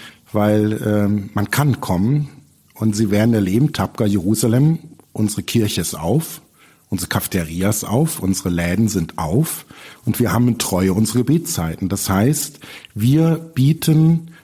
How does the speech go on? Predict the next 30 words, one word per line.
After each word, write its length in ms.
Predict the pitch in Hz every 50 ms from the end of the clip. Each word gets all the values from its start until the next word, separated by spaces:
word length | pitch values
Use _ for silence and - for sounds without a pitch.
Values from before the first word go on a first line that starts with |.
| _ _ _
unser 580 | 127 131 147 156 143 123 139 135 131 123 120 -
Leben 460 | - 104 101 107 117 135 139 151 131
an, 320 | 101 92 104 120 143 156 160
als 260 | - 107 110 - -
ob 220 | - - - -
es 260 | 131 - - - -
ein 160 | - 104 107 110
ganz 300 | - 107 110 110 - -
normales 480 | 117 110 123 131 127 107 90 - -
Leben 340 | 90 87 87 90 90 92 82
wäre. 460 | 87 85 87 92 104 117 143 156 160 - - - - - - - - - - _ _
Und 120 | - 101 110
da 80 | 117
gibt 240 | 117 151 139 - -
es 160 | 117 - -
sehr, 240 | 107 117 123 135 127
sehr 180 | 95 87 90 85
viele 280 | - - 101 90 92
Menschen, 420 | 90 82 80 80 80 - - - 90
Juden, 320 | 87 113 131 143 147 139
Christen, 420 | 143 - 131 123 - - - 120
Muslime, 460 | 110 101 - - 107 113 127 139 135 113
die 80 | 120
sagen, 400 | 104 92 110 104 104 104 101 98
„Wow, 340 | 92 90 87 87 80 76 80 85 - - - _ - _ -
wir 160 | - 127 139
nehmen 380 | 139 135 131 123 120 107 95 82
wahr, 420 | 92 87 90 107 127 147 165 160 - - - - - - - - - - _ _ _ _
eure 580 | - 110 113 117 101 113 110 104 104 101 101 98 - - _ _ _ _ _ _ _ _ _
quasi 640 | - - 110 104 104 104 98 104 104 101 101 95